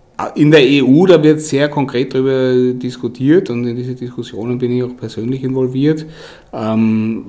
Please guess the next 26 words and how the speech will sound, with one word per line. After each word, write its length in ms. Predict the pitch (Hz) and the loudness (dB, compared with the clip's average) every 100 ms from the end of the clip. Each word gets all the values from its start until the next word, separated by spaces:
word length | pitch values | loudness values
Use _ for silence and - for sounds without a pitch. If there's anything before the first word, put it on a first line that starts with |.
| 107 | -4
wenn 720 | 101 131 151 151 123 110 - | 2 4 4 4 2 -2 -6
diese 560 | 113 110 110 104 101 | -4 0 0 0 -2
Taxonomie, 560 | 101 101 - 101 127 127 | -6 -10 -8 -4 -2 -2
ich 80 | 120 | -2
meine, 100 | 117 | -2
die 80 | 113 | -2
muss 160 | 120 | -2
natürlich 280 | 123 113 113 | -2 -4 -4
dann 120 | 110 | -4
auch 140 | 110 107 | -6 -6
durchs 440 | 113 - - - - - - - | -8 -8 -12 -14 -20 -20 -20 -16
Europäische 460 | - 107 110 110 117 | -8 -8 -4 -4 -4
Parlament 540 | 110 101 98 101 123 | -6 -6 -4 -6 -6
durch, 140 | 135 127 | -6 -4
aber 160 | 110 | -6
wenn 140 | 101 101 | -6 -6
die 80 | 107 | -6
beschlossen 560 | 104 - 95 110 127 | -10 -10 -12 -6 -4
ist, 180 | 127 123 | -4 -4
dann 160 | 110 98 | -8 -6
haben 160 | 117 | -4
wir 80 | 123 | -4
das 160 | 107 - | -4 -6
Thema 240 | 104 101 | -6 -6
endlich. 540 | 98 95 101 - 87 | -6 -8 -10 -12 -12
Und 320 | 92 90 90 | -12 -14 -14